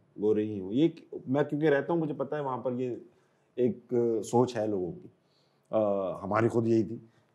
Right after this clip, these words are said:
अ, तो अब सीन ये है कि आपने जिस तरह कहा कि,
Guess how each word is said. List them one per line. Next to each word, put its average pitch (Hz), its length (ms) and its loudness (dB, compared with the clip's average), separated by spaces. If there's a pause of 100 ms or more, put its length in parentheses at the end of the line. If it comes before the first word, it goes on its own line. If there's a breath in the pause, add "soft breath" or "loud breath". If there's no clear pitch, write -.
(180)
अ, 98 260 -10 (140)
तो 120 420 -2
अब 156 200 -6
सीन 165 300 2
ये 151 220 0
है 170 80 0
कि 165 460 -2 (180)
आपने 123 360 0
जिस 117 160 -8
तरह 127 160 -6
कहा 110 240 -2
कि, 143 280 -4